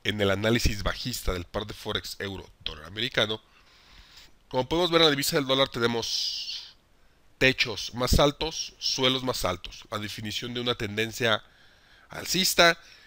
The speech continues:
y todavía no tenemos techos más bajos, suelos más bajos, la definición de una tendencia bajista. Por otro lado, es interesante notar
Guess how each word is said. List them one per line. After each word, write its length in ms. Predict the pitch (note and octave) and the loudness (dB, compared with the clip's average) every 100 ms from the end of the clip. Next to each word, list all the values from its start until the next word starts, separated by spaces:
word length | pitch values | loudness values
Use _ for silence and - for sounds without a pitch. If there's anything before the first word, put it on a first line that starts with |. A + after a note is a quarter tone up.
| - - | -20 -20
y 100 | A#2+ | -8
todavía 360 | - C#3+ D#3 D#3 | 2 6 6 6
no 160 | D3+ | 2
tenemos 680 | D#3+ C3 B2+ C3 C3 - - _ _ _ _ _ _ _ _ _ _ _ | 0 0 0 0 -6 -8 -20 _ _ _ _ _ _ _ _ _ _ _
techos 340 | C3+ C3+ - A2 | 2 2 2 -4
más 140 | A2 | -2
bajos, 420 | C#3 C#3 D3+ C#3 - | 0 0 -2 -8 -6
suelos 420 | - B2 A2+ A#2+ | -2 0 0 0
más 220 | B2+ C3 | 0 0
bajos, 420 | B2 G#2 A#2+ - - _ _ - | 0 0 -4 -12 -14 _ _ -4
la 100 | A2 | -4
definición 480 | A2+ C3 A#2+ A#2+ | -2 -6 -4 -4
de 80 | A2 | -4
una 60 | G#2+ | -6
tendencia 420 | G2+ G#2 A2+ C3 | -6 -6 -4 -2
bajista. 480 | G#2 - F2+ - - _ _ - _ - - _ _ _ _ _ - | -2 -4 -10 -12 -12 _ _ -20 _ -20 -20 _ _ _ _ _ -6
Por 160 | B2 | -2
otro 200 | C#3 - | -2 0
lado, 300 | D3 C#3+ D3 | 4 4 2
es 160 | A#2+ - | 0 -4
interesante 580 | C3+ C3 A#2 - B2 C#3 | -2 -2 0 -2 -2 -4
notar 360 | A#2 A2+ E3 | -4 -2 -4